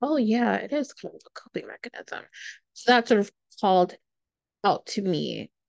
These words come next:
And then, um, what was the last thing? Um, seeking of validation and acceptance. That <laughs> was the, uh, the, the one that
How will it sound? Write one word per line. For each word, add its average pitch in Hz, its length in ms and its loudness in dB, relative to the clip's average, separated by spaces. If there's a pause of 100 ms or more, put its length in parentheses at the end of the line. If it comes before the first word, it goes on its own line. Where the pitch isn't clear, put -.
(120)
And 220 180 6
then, 190 500 2 (2750)
um, 208 680 -2 (1300)
what 233 100 2
was 240 80 4
the 240 40 2
last - 280 0
thing? 233 260 -6 (2250)
Um, 190 460 0
seeking 247 420 4
of 226 160 4
validation 196 640 0
and - 80 -8
acceptance. - 840 -10 (140)
That 214 420 2
<laughs> 240 60 -2
was 226 160 -6
the, 240 520 2
uh, 190 420 -2
the, 196 340 -2
the 196 400 -4 (420)
one 214 160 0
that 180 220 -4